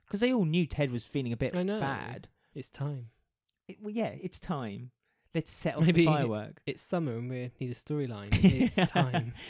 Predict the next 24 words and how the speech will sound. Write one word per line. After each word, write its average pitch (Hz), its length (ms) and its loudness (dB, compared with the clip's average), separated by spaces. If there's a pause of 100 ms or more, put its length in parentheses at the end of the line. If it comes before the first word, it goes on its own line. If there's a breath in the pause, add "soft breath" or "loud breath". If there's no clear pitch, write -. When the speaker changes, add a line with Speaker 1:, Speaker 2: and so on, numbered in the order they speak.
Speaker 1:
Maybe 208 160 8
that's 190 160 8
what 185 80 2
the 170 80 4
writers 170 380 6
did 143 160 0
in 139 80 -2
the 151 40 0
writers' 156 300 4
room. 135 160 2
It's 143 140 0
like, 143 240 2
"It's - 180 0
time 139 340 4
for 190 60 4
the 196 120 12 (100)
Ted 131 140 2
Speaker 2:
<laughs> - 100 -8
Speaker 1:
storyline. 123 560 -2 (240)
It's 151 160 -4
time." 107 320 -6 (720 loud breath)
So, 208 260 10
um, 196 200 6 (100)
Joni, 214 580 4